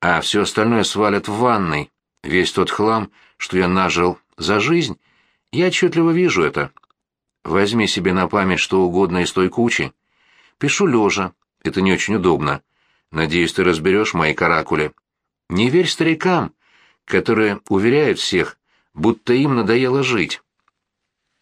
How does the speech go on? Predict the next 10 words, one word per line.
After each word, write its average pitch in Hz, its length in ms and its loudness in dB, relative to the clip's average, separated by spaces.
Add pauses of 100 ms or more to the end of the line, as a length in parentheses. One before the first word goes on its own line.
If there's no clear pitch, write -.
(220)
Жизнь 104 460 2
надоесть 104 500 0
не 120 100 2
может, 127 460 0 (480)
и 90 80 2
я 101 200 2
не 110 140 -2
слишком 110 520 0
доверяю 95 420 2
тем, 156 320 -2